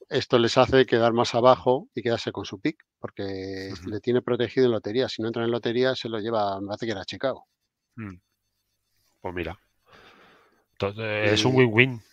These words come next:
Speaker 1: Claro. Entonces ya han apostado por tradear totalmente. Y en el otro, en la otra cara de la moneda, pues los Clippers, que han apostado por competir.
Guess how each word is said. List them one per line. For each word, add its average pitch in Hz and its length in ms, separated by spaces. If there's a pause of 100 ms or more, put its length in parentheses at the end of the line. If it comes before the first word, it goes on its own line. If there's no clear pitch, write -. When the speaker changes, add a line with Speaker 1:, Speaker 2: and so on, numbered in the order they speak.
(1300)
Speaker 1:
Claro. 107 360 (1300)
Entonces 117 680
ya 117 300
han 117 120
apostado 113 400
por 113 200
tradear 101 420
totalmente. 92 640 (120)
Y 120 920
en 113 80 (480)
el 123 220
otro, 120 760
en 117 60
la 117 100
otra 120 180
cara 120 180
de 117 60
la 117 80
moneda, 123 840 (340)
pues 101 240
los 104 120
Clippers, 107 360 (300)
que 107 140
han 101 160
apostado 117 440
por 117 160
competir. 95 400